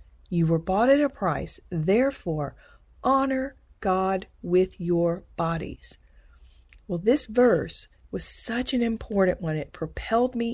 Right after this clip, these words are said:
into writing my book, Live Today. God gifted each one of us with amazing bodies,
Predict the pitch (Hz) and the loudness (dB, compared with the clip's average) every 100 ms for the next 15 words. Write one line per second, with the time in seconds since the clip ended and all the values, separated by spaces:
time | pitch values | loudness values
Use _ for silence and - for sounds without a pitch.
0 | 190 180 185 180 175 165 175 180 175 170 | -2 -2 -2 -2 0 2 2 0 -4 -2
1 | 165 143 - - _ - 175 175 170 170 | -2 -2 -8 -20 _ -4 2 4 4 0
2 | - - 170 147 127 - _ _ _ _ | -10 -6 -4 -4 -6 -12 _ _ _ _
3 | _ _ _ _ - - - 190 208 240 | _ _ _ _ -20 -20 -6 -2 0 0
4 | 262 277 - - - _ - 214 214 214 | -2 -6 -16 -20 -20 _ 4 4 4 2
5 | 208 - - _ _ - 220 247 247 - | 2 0 -20 _ _ -2 0 0 -2 -2
6 | 202 190 170 156 - - - _ _ 175 | 0 0 -2 -4 -6 -12 -16 _ _ 0
7 | 180 180 185 170 165 170 180 202 214 208 | 0 0 -2 -2 0 2 2 2 0 0
8 | 226 214 226 - - 185 175 165 156 - | 0 -2 -6 -10 -10 -2 0 0 -4 -10
9 | - | -16